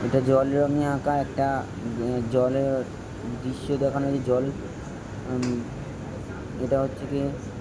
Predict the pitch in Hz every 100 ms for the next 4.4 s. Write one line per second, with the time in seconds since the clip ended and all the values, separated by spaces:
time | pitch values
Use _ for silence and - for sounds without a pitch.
0 | - 120 123 127 127 131 139 139 120 -
1 | - - - 120 131 139 139 139 135 139
2 | 139 143 143 147 143 - - - - -
3 | 135 135 135 135 139 127 131 131 135 127
4 | 131 135 - 147